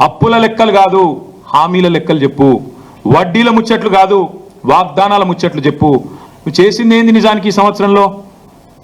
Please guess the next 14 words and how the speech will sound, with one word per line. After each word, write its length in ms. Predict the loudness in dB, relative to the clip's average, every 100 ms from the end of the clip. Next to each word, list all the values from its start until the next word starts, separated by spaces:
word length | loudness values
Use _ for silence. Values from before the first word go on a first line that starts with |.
| _ 2
కేసీఆర్ 440 | 2 2 0 0
ఇచ్చిన 180 | -2 -2
ఉద్యోగాలు 540 | 0 2 2 0 -2 -10 -20 -8 -6
నీ 80 |
ఖాతాలో 400 | 0 0 0 -2
రాయించుకుంటావు. 540 | -2 -2 -4 -2 -2 -4 -10 -20 -20 -20 -2
నువ్వు 100 | 0
ఎన్ని 160 | 2 0
ఉద్యోగాలు 360 | 2 2 2
ఇచ్చినా 180 | 0 0
మొత్తం 260 | -2 -2 -2
తిప్పి 240 | -2 -2
తిప్పి 200 | -2 0
కొడితే 420 | 0 0 -2 -4